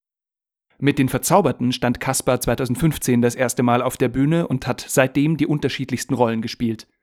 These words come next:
Eine menschliche Kanonenkugel, einen Waisenjungen, einen Zirkustiger und viele Bösewichte. Seine liebsten Rollen sind der Captain Hook aus Peter Pan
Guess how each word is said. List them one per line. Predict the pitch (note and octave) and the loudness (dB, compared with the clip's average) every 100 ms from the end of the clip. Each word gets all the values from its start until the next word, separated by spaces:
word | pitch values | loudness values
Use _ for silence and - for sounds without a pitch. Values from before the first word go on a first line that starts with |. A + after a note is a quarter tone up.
| _ _ _ _ _ _ | _ _ _ _ _ _
Eine | A2+ A#2 | -2 2
menschliche | B2 C#3+ C#3 C3 | 4 2 0 -4
Kanonenkugel, | - B2 C3+ C#3 A#2 A#2 A2 A2+ _ _ _ _ _ _ | 0 2 4 4 2 -2 -4 -6 _ _ _ _ _ _
einen | A#2+ A#2 | 0 2
Waisenjungen, | A2 C3 B2+ A#2+ A#2+ A#2 A#2 - _ _ _ _ | 4 4 4 2 4 4 0 -4 _ _ _ _
einen | D3+ C#3 | 2 2
Zirkustiger | - G#3 F3+ - D#3+ D3+ C#3+ - _ | 4 2 2 0 2 4 4 2 _
und | C3 | -4
viele | - E3 C#3 | 0 2 4
Bösewichte. | C3 B2 A2 G#2+ A#2 G#2 _ _ _ _ _ _ _ _ _ _ - | 4 2 0 -2 -6 -8 _ _ _ _ _ _ _ _ _ _ -4
Seine | B2 B2 | 2 2
liebsten | A#2+ G3+ - - | 2 0 0 0
Rollen | D3 C3+ D3 D3 - _ _ - | 4 4 2 -2 -6 _ _ -4
sind | C#3+ B2+ | -2 0
der | A#2+ | 0
Captain | C3 B2 A#2+ B2+ | 0 -2 -4 -2
Hook | F#3 | -2
aus | A#2+ - | -4 -6
Peter | C3 A#2 | -6 -6
Pan | - C#3 E3 G3+ | -2 0 2 0